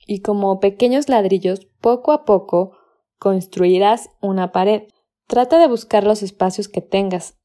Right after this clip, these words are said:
durante el día. No importa, simplemente avanza. Recapitulemos. En este episodio vimos ocho puntos. Uno,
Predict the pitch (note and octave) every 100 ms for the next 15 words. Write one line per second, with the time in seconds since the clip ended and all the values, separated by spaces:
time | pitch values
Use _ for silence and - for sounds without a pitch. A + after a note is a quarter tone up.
0 | _ F3 E3+ D#3+ D#3+ D#3 D3+ D3+ _ _
1 | _ _ _ G3 G3 G3 F#3 F3 - -
2 | _ _ - G#3 G3+ G3+ G3 G3 G3 G#3+
3 | C4+ _ _ F3 E3 B2+ - - _ _
4 | _ _ _ _ _ E3+ G#3+ G#3+ G#3+ G#3+
5 | A3 G#3+ F#3+ D#3 - - - A3+ A#3+ B3
6 | B3 D#4 E4 E4 C#4 A3 A3 G#3 G3+ G3+
7 | G#3+ A3 - - A3+ B3+ C4+ C4+ - F3+
8 | - - - - _ _ _ _ G#3 G#3
9 | F3 E3 -